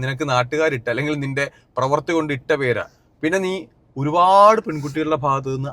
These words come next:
അടി വാങ്ങിച്ചു കൂട്ടിയ കേസ് ഞങ്ങൾക്കറിയാം. പല പെൺകുട്ടികൾക്കും ഇപ്പൊ നാളെ വരും ഏതെങ്കിലും പെൺകുട്ടിയൊക്കെ, ആ, തുറന്നു പറയും. പിന്നെ അവർക്ക് നാണക്കേടല്ലേ? കാരണം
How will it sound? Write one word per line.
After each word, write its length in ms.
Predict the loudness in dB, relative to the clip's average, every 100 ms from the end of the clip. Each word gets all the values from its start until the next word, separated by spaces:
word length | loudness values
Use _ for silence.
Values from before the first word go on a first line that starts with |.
| -2
അടി 160 | -2 2 4
വാങ്ങിച്ചു 320 | 2 0 -8 -10
കൂട്ടിയ 200 | -8 -8
കേസ് 240 | -6 -8 -8 -8
ഞങ്ങൾക്കറിയാം. 440 | -10 -14 -16 -20 _ _ -20 -20 -20 -20 _ -2
പല 80 | 0 0
പെൺകുട്ടികൾക്കും 640 | -2 -4 -2 -4 -4 -8 -10 _ _ -4
ഇപ്പൊ 120 | 2
നാളെ 180 | 6 6 6
വരും 220 | 4 2 -2
ഏതെങ്കിലും 300 | -6 -4 -4 -4
പെൺകുട്ടിയൊക്കെ, 600 | -6 -6 -4 -4 -2 -2 -4 _ _ -12
ആ, 60 | 0
തുറന്നു 240 | 2 2 0
പറയും. 220 | 0 -2 -6 _
പിന്നെ 140 | 0 2
അവർക്ക് 200 | 2 0
നാണക്കേടല്ലേ? 520 | 2 2 2 0 0 -2 -2
കാരണം 240 | -2 0